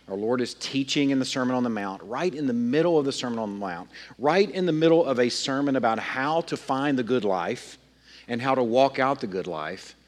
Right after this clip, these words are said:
is this teaching on prayer with six petitions.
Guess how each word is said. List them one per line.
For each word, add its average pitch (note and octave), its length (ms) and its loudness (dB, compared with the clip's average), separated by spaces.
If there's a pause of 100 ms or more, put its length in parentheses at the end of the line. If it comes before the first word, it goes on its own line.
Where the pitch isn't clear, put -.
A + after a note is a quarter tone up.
(300)
is G#2 200 -10
this G#2 200 -6
teaching A2+ 500 -6
on F2+ 200 -10
prayer F2+ 480 -2 (340)
with G2+ 240 -2
six - 600 -4 (340)
petitions. - 680 -6